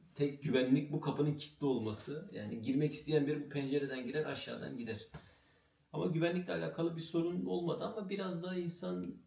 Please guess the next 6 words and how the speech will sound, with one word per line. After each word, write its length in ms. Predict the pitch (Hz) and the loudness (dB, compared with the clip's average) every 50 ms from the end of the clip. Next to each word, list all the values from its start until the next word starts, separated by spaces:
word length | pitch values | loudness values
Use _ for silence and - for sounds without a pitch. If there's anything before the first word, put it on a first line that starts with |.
| _ - | _ -10
güvenli 920 | 147 120 143 147 156 156 160 165 170 175 180 180 180 175 - - - - - - - - - - - - - - _ _ _ _ _ - | -8 -4 0 2 4 4 4 2 2 2 2 0 0 -2 -4 -8 -10 -14 -20 -20 -20 -20 -20 -20 -20 -20 -20 -20 _ _ _ _ _ -4
olmasını 800 | - 160 156 147 147 139 - - 151 165 175 180 175 160 165 165 | 0 0 0 2 0 -2 -2 -2 -2 -2 -2 -2 -4 -4 -4 -4
bekliyor. 400 | 151 147 - - 147 135 117 104 - - _ _ - - - - - - - - - - - - - - - _ _ _ _ - - - - - - - - - - - - - - - - - - _ _ _ _ _ _ _ _ _ _ _ - | -6 -6 -6 -6 -6 -6 -6 -6 -12 -14 _ _ -20 -20 -20 -18 -16 -16 -16 -16 -16 -18 -20 -20 -20 -20 -20 _ _ _ _ -20 -20 -18 -18 -16 -16 -16 -18 -18 -18 -18 -18 -18 -20 -20 -20 -20 -20 _ _ _ _ _ _ _ _ _ _ _ -16
Çok 240 | - - - - - | -16 -16 -16 -16 -20
güzel. 220 | - - - - - - _ - 151 - - - - - _ _ _ _ _ _ _ _ _ _ _ _ _ _ _ _ _ _ _ _ - | -20 -18 -16 -16 -18 -18 _ -18 -16 -16 -16 -18 -20 -20 _ _ _ _ _ _ _ _ _ _ _ _ _ _ _ _ _ _ _ _ -16
Ben 220 | 143 - - 117 | -14 -12 -12 -12